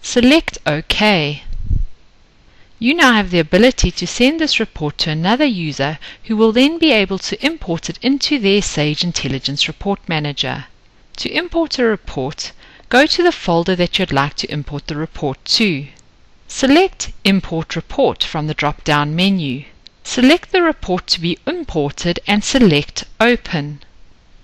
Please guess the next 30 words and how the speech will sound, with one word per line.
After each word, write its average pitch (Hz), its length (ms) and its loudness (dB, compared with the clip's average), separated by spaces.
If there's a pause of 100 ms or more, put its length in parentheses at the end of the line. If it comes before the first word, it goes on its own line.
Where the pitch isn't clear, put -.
(1300)
In 320 160 2
the 370 180 -4
Import 208 480 -2
Report 302 460 -4
window, 156 480 -4 (160)
you 277 160 0
can 359 260 -6
change 165 440 -2
the 190 120 -4
name 151 440 -2 (160)
of 156 180 -8
the 170 100 -2
newly 160 480 -4
imported 147 640 -8
report. - 680 -2 (2000)
You 240 100 -2
can 339 160 0
also - 280 0
select 160 500 0
the 156 80 -8
target 277 500 2
connection 147 540 -2
that 165 220 -2
you'd 175 140 -2
like 135 340 -2
to - 200 -4
import 147 440 -6
the 135 100 -6
report - 480 -8
against. 147 760 0